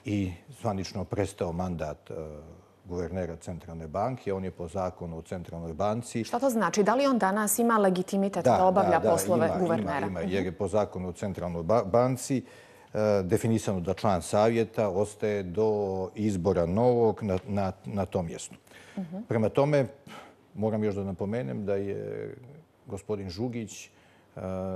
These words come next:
Speaker 1: ne samo sad partijski bio opredeljen za Demokratsku partiju socijalista, nego i prije šest godina kad je došao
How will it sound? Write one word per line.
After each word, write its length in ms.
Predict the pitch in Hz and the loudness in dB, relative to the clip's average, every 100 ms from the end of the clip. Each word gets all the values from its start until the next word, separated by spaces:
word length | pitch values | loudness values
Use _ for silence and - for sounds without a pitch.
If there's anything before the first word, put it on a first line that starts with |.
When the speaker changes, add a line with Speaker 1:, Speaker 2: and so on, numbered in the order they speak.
| 95 | -4
Speaker 1:
ne 260 | 95 107 | -2 -2
samo 400 | 104 - 120 120 | -2 -2 -2 -2
sad 520 | 107 - 175 117 - - | -4 -2 0 0 -2 -4
partijski 720 | 98 - 90 - - 90 85 - - | -4 -4 -10 -10 -10 -8 -10 -14 -12
bio 280 | 87 92 92 | -8 -6 -6
opredeljen 520 | 82 98 95 95 92 | -6 -4 -2 -4 -6
za 80 | 87 | -8
Demokratsku 520 | 92 90 92 - 87 | -6 -8 -10 -12 -6
partiju 340 | 98 90 95 | -6 -6 -8
socijalista, 580 | - 95 104 113 120 127 | -10 -8 -4 -4 -2 -4
nego 180 | 113 110 | -2 -4
i 60 | |
prije 220 | 104 117 104 | -4 -4 -2
šest 300 | - 110 92 | -2 -2 2
godina 340 | 117 82 76 | 2 2 -8
kad 160 | - 85 | -6 -4
je 60 | |
došao 500 | 87 104 - 95 82 | -2 -2 -2 -2 -2